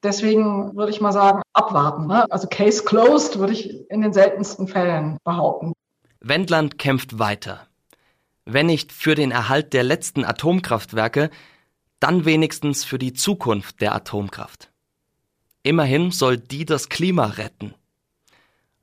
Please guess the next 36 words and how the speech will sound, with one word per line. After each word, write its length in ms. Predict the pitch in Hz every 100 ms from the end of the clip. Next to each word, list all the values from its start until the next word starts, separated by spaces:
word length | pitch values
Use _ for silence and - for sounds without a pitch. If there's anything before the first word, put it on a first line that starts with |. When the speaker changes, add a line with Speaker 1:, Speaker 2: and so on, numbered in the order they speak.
| _ _ -
Speaker 2:
Und 160 | 147
auch 120 | 156 -
für 120 | 165
Thomas 400 | 147 160 147 120
Wolf 360 | 131 117 -
ist 220 | - 104 104
es 120 | -
nicht 240 | 104 -
vorbei. 420 | 110 98 101 107 - _ _ _ _ _ _ _ _
Wenn 120 | 123
er 260 | 131 117 -
heute 420 | 147 - 156 135
auf 160 | 127 -
das 300 | 127 - -
A 100 | 127
K 280 | - 113 113
W 140 | 143
schaut, 440 | - 113 113 - - _ _ _ _ _ _
dann 240 | 120 123 131
sieht 240 | 127 147
er 100 | 135
nicht 340 | 127 156 - 139
nur 160 | 139
die 220 | 127 117
Türme. 480 | - 151 135 98 98 _ _ _ _ _ _ _ _ -
Dann 240 | 117 120
erinnert 520 | - 123 160 165 139
er 120 | 117
sich 280 | 110 113 -
nicht 280 | 127 - -
nur 160 | 147 120
an 100 | 120
die 100 | 120
Proteste. 640 | - 120 139 143 - 104 _ _ _ _ _ _ -
Der 180 | 117 110
sechzigjährige 960 | 120 175 - 131 117 113 117 117 139